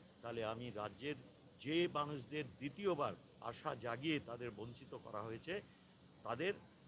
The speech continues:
আমি সম্পূর্ণ অর্থ, এক-, অর্থাৎ এক লক্ষ কুড়ি হাজার টাকা করে এই সহায়তা গ্রামীণ পাকা বাড়ি করার জন্য আমি সেই সব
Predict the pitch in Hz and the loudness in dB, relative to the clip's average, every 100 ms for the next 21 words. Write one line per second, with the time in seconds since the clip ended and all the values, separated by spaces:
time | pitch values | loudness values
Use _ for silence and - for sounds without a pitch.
0 | - 110 123 120 110 - - 139 147 190 | -8 -2 0 -2 -4 -10 -6 -4 0 0
1 | 175 139 120 - 156 95 - - 113 117 | 2 2 0 0 -2 -2 -10 -8 -6 -4
2 | - 131 113 117 113 147 135 139 - 131 | -6 -4 -2 -2 -2 -4 -4 -6 -6 -2
3 | 123 120 113 - 110 110 123 127 170 - | 0 0 -2 -4 -6 -6 -4 -2 -2 -4
4 | - - - 107 95 110 113 127 127 165 | -18 -16 -6 -6 -4 0 4 4 2 -2
5 | 190 - 107 101 117 113 98 - - - | -4 -8 -4 -4 -4 -6 -10 -14 -20 -6
6 | 98 - 110 104 107 107 104 104 - 113 | -4 -4 -4 -2 -2 -4 -2 -2 -4 -8
7 | 151 117 101 - 101 95 117 | -6 -6 -8 -10 -12 -10 -8